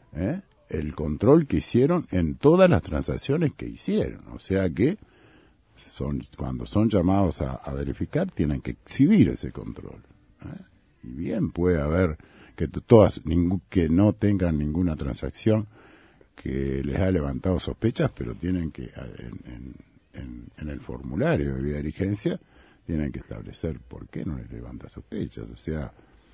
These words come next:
no es algo difícil de, de, de, de, de controlar si es que uno, si que esa es la filosofía. Lo que pasa es que la filosofía es, y va a tener que seguir siendo, el de, eh,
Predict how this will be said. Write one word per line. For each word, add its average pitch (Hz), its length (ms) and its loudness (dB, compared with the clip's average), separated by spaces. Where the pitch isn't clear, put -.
no 113 560 4
es 120 240 6
algo 104 360 4
difícil 85 720 -2
de, 64 400 -4
de, 53 400 -10
de, 50 260 -8
de, - 420 -10
de 87 160 -6
controlar 82 600 2
si 69 140 -4
es 67 60 -4
que - 120 -4
uno, 95 200 4
si - 340 -4
que 104 260 2
esa 104 180 2
es 80 60 0
la 78 100 -4
filosofía. - 720 -2
Lo 65 100 -10
que 67 80 -8
pasa 110 240 0
es 117 60 0
que 110 80 4
la 92 100 2
filosofía 101 680 2
es, 107 300 2
y - 80 -8
va 92 200 2
a 101 40 2
tener 82 380 -4
que - 100 -8
seguir 80 300 -2
siendo, 73 580 -6
el 104 380 4
de, 104 440 4
eh, 67 520 -10